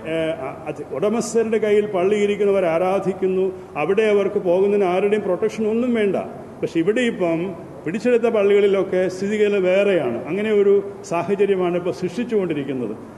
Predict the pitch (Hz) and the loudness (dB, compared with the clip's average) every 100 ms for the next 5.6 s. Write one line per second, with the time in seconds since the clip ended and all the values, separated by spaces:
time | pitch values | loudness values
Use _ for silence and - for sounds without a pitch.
0 | - 202 214 208 214 - - 190 196 190 | -6 -4 -4 -6 -12 -16 -4 0 4 4
1 | 190 180 170 151 147 143 147 180 175 175 | 2 0 -8 -10 -12 -12 -10 -6 -6 -8
2 | - 208 214 214 208 202 196 190 196 202 | -4 0 2 2 2 2 4 2 -2 -6
3 | 180 - 170 165 190 180 165 180 - - | -6 -4 -6 -4 -2 0 0 -2 -6 -4
4 | 165 165 151 160 190 202 202 202 185 175 | 0 2 2 2 2 2 2 0 -2 -4
5 | 170 - 180 170 165 | -6 -2 0 2 2